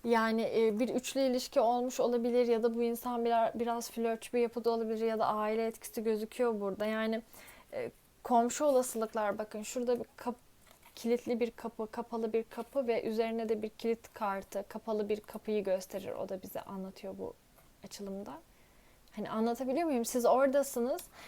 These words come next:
ama bir şekilde bu, e, diğer insanların, üçüncü şahısların, başka insanların etkisiyle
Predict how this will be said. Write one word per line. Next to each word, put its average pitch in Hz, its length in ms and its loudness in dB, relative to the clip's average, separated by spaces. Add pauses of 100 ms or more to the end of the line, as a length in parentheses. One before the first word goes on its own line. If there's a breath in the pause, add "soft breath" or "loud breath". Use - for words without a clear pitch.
(140 loud breath)
ama 247 280 2
bir 269 40 0
şekilde 285 580 2
bu, 269 180 2 (460 loud breath)
e, 226 320 -2
diğer 262 240 6
insanların, 226 880 -2
üçüncü 240 360 0
şahısların, 208 800 -2
başka 208 320 -6
insanların 254 640 -2
etkisiyle 254 720 0